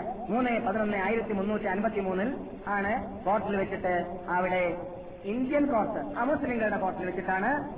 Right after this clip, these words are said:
ഖാദിയാനി ഇതിനെ കുറിച്ചിട്ട് തീരുമാനമുണ്ടാകുന്നു. ഖാദിയാനിസം എന്ന് പറയുന്നത് ഇന്ത്യയിലുള്ള മുസ്ലിങ്ങളുമായിട്ട് യാതൊരു ബന്ധവുമില്ല,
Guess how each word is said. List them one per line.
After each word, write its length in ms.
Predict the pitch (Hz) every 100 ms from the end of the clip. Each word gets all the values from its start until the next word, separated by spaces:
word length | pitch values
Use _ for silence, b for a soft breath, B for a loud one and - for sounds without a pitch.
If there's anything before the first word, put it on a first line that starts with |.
| -
ഖാദിയാനി 460 | 185 220 214 190 185
ഇതിനെ 340 | 180 180 185
കുറിച്ചിട്ട് 540 | 185 185 185 180 180 175
തീരുമാനമുണ്ടാകുന്നു. 1160 | 190 180 180 180 170 175 170 190 254 339 - -
ഖാദിയാനിസം 640 | 220 247 220 196 175 185
എന്ന് 140 | 185 180
പറയുന്നത് 640 | 180 180 170 196 269 - 170
ഇന്ത്യയിലുള്ള 560 | 202 233 214 185 180
മുസ്ലിങ്ങളുമായിട്ട് 720 | 175 - 220 190 175 175 170
യാതൊരു 320 | 170 170 165
ബന്ധവുമില്ല, 540 | 156 151 151 151 160